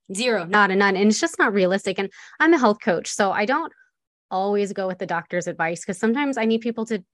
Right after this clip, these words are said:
to stick with it. Right. And it's like, I would rather you do, like, this one thing sometimes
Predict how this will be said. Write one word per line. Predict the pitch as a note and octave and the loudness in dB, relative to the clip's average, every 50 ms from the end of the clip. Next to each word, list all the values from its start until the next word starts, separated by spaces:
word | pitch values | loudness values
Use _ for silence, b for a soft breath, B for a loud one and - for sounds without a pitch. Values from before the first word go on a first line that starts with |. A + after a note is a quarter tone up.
| _ _ - - | _ _ -6 -4
to | B3 A3+ | -4 -4
stick | - - - F#3 F3+ - | -4 -4 -4 -4 -4 -6
with | D#3+ D#3+ E3 E3+ - | -8 -8 -8 -8 -8
it. | - - - - _ _ _ _ _ _ _ | -10 -12 -12 -14 _ _ _ _ _ _ _
Right. | - E3 E3 E3 F3 F#3 D3 | -2 0 2 2 2 2 2
And | G#3 G3+ | 2 0
it's | G3+ F#3+ - - | 0 -2 -2 -2
like, | G#3 G3 F#3 F#3+ F#3+ F#3 F3+ - _ b b b b b b b b | 0 2 2 2 2 0 -2 -6 _ b b b b b b b b
I | - A3 A#3 | 0 2 2
would | C4 D4 C4 B3 | 2 2 0 2
rather | B3 A3 G#3+ G#3+ A3 A3 A3 | 2 4 4 4 2 2 2
you | A#3 G3+ G#3 G#3 G3+ F#3+ F#3 F#3 F3+ F3+ F3+ - G3+ | 0 0 -2 -2 -2 -2 -2 -4 -4 -6 -8 -10 -8
do, | F3+ G3+ G3+ G3+ G3+ F#3 | -6 -4 -2 -2 -4 -4
like, | G3+ F#3 F3 E3+ - _ _ | -4 -4 -4 -6 -8 _ _
this | G3+ F3+ G3 G3+ F#3+ | -8 -6 -6 -6 -4
one | G#3 F#3+ F3+ F#3+ F#3+ F#3 F#3+ F#3 | -6 -6 -4 -2 -2 -2 -2 -4
thing | F#3 _ F3+ E3+ E3+ F3 F#3 G#3 A#3 A#3 - - | -4 _ -4 -4 -4 -4 -4 -4 -6 -6 -8 -16
sometimes | - - F#3 F3 F3+ F#3+ - - B3+ B3+ C4 C#4 D4+ E4+ F4 F4 - - | -8 -6 -4 -4 -4 -6 -4 -2 0 0 0 0 -2 -2 -4 -4 -6 -10